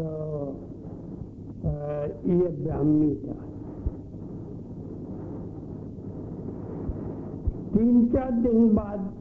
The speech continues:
इनको मल प्रवृत्ति हुई। मल प्रवृत्ति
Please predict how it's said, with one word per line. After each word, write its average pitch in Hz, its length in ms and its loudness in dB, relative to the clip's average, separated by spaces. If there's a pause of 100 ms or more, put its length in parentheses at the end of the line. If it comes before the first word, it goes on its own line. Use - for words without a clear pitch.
(1600)
इनको 214 420 6
मल 185 300 6
प्रवृत्ति 170 880 4
हुई। 135 360 6 (1600)
मल 160 280 8 (220)
प्रवृत्ति 233 680 4